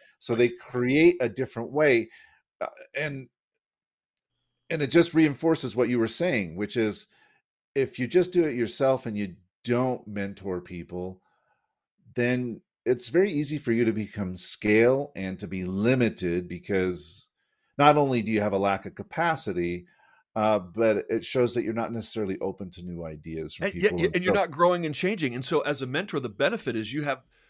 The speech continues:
Speaker 2: people pouring back into you, new perspectives, new ideas. And that's what, that's what that inclusiveness brings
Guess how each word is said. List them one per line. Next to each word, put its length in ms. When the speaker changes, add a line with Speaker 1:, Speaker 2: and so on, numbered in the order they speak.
Speaker 2:
people 260
pouring 440
back 240
into 220
you, 220
new 220
perspectives, 640
new 200
ideas. 420
And 200
that's 360
what, 160
that's 220
what 100
that 140
inclusiveness 640
brings 560